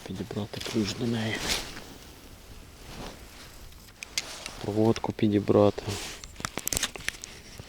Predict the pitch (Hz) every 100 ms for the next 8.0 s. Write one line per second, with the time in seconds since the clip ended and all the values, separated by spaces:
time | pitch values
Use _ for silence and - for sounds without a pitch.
0 | - - - - - - - - - -
1 | - - - - - - - - - -
2 | - - - - - - - - - -
3 | - 113 - 110 110 - - 104 104 113
4 | 113 - 107 110 104 - 107 101 - -
5 | 104 107 120 127 - - - - - -
6 | 120 - 110 - - - - - - -
7 | - - 123 - 127 110 117 139 120